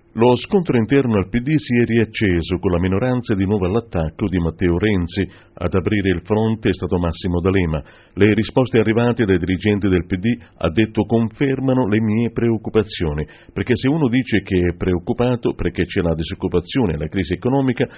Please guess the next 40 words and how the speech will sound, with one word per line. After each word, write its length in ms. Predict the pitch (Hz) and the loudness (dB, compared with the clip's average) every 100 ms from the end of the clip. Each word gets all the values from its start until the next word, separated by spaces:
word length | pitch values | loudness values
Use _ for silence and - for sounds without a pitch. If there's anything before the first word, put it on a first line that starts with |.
| - - | -20 -4
non 200 | 117 165 | 0 2
gli 120 | 139 | 2
si 160 | 131 143 | 0 0
può 120 | 127 | 0
rispondere 600 | 151 - 107 120 131 107 | 0 -2 -2 0 0 0
che 140 | 101 | 0
vuole 280 | 80 87 87 | 0 0 0
le 120 | 85 | 0
poltrone, 560 | 85 85 - 131 92 78 - - - | -2 -2 0 2 2 -2 -8 -20 0
come 300 | 110 107 - | 2 4 0
mi 120 | 107 | -4
son 200 | - 98 | 0 -2
sentito 520 | 92 98 90 101 90 | 0 -2 0 -2 -2
dire", 360 | 92 98 95 92 - - - | 0 2 2 0 -2 -20 -4
e 120 | 90 | -4
scende 400 | - 165 156 165 | -2 -2 2 2
in 80 | 156 | 2
campo 380 | 127 143 135 | 0 -2 -2
anche 280 | 127 127 123 | -2 0 0
l'ultimo 560 | 113 156 131 - 82 82 | 2 2 0 -4 -6 -4
segretario. 640 | 90 78 78 78 78 76 - - - | -6 -8 -6 -6 -4 -6 -8 -20 -18
Con 140 | - 101 | -4 0
nuove 220 | 147 98 | 2 0
critiche 560 | 95 113 113 123 123 - | -2 -4 -2 -2 -2 -4
al 180 | - 110 | -4 -4
leader, 560 | 101 82 78 92 95 95 - _ | -2 -4 -2 0 0 -4 -14 _
i 80 | 98 | 0
renziani 560 | 98 95 127 110 101 | 2 2 2 2 2
rispondono, 720 | 95 101 - 147 151 147 143 98 | 0 -2 0 2 2 2 0 2
si 140 | 143 | 0
lamentano 540 | 113 104 113 120 101 95 | 0 0 0 0 -2 0
quelli 340 | 123 113 110 | 0 0 -2
che 140 | 113 | -2
ci 140 | 92 104 | -2 0
avevano 320 | 98 101 90 | 0 0 -2
parcheggiato 760 | 87 117 135 107 104 87 90 90 | -2 -2 -2 -2 0 0 0 -2
al 100 | 80 | 0
venticinque 600 | 90 82 90 95 87 92 | -2 -2 -4 -4 -4 -2
per 180 | 95 - | -2 -2
cento. 460 | 127 95 82 90 | -2 -2 -2 -4